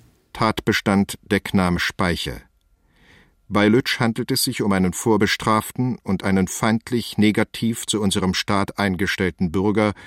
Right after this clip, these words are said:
der bis dritten zehnten siebenundsiebzig eine Freiheitsstrafe verbüßt. Mit der vorgangsmäßigen operativen Bearbeitung des Lötsch soll erreicht werden, dass alle Absichten und Pläne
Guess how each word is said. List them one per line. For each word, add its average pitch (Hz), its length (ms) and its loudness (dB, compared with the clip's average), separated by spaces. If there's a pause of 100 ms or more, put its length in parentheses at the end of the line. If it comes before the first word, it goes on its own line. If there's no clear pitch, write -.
(320)
der 104 160 4
bis 104 320 0
dritten 123 320 -4
zehnten 107 520 0
siebenundsiebzig 101 1040 -2
eine 98 200 -2
Freiheitsstrafe 85 920 -6
verbüßt. 82 580 -6 (1000)
Mit 104 200 0
der 110 140 4
vorgangsmäßigen 110 1000 0
operativen 110 680 -2
Bearbeitung 104 680 -2
des - 220 -2
Lötsch 110 360 2
soll 98 260 0
erreicht 98 480 -4
werden, 110 320 2 (560)
dass 117 240 0
alle 123 300 -4
Absichten - 520 -4
und 107 220 -4
Pläne 107 420 4